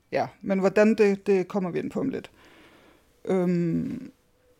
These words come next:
teksten er udgivet, som sagt, fire år før han selv dør. Seks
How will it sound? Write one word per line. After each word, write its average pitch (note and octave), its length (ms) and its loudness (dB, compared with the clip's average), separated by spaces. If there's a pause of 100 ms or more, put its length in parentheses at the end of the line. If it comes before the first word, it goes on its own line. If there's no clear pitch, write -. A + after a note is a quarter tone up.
(140)
teksten G#3+ 480 0
er F#3 100 2
udgivet, F3 760 0 (200)
som F#3 200 -6
sagt, F3+ 280 -2
fire G3 300 -2
år F3 180 2
før E3+ 260 0
han F3+ 260 -2 (240)
selv - 320 -4 (100)
dør. G#3 340 4 (600)
Seks - 760 -2